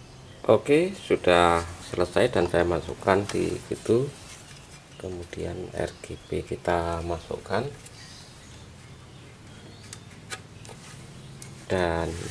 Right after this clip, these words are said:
sekarang kita lihat hasilnya di depan. Nah,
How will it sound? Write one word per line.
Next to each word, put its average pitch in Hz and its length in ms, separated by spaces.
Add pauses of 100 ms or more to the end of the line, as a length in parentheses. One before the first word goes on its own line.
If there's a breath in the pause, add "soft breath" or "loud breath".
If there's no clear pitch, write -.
(120)
sekarang 95 480
kita 85 240
lihat 87 320
hasilnya 80 480
di 78 240
depan. 82 560 (1900)
Nah, 120 160